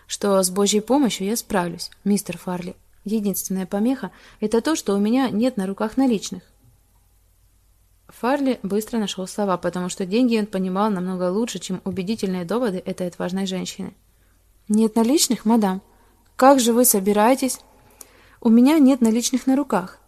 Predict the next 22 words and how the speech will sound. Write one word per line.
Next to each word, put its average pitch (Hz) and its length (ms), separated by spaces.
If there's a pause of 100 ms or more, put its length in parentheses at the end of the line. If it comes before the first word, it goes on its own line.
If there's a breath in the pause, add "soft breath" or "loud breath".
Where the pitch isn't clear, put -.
поправила 214 480
его 185 200
Дебора. 190 460 (320)
«У 214 60
меня 240 180
есть 262 160
наследство, 208 600
но 208 180
для 208 120
того, 214 240
чтобы 202 320
уладить 180 360
все - 340
финансовые 202 640
дела, 220 280 (360 soft breath)
потребуется 202 520
время». 185 320 (920)
«Мадам, 202 460
это 196 220
чистой 285 380
воды 202 220
безумие. 240 540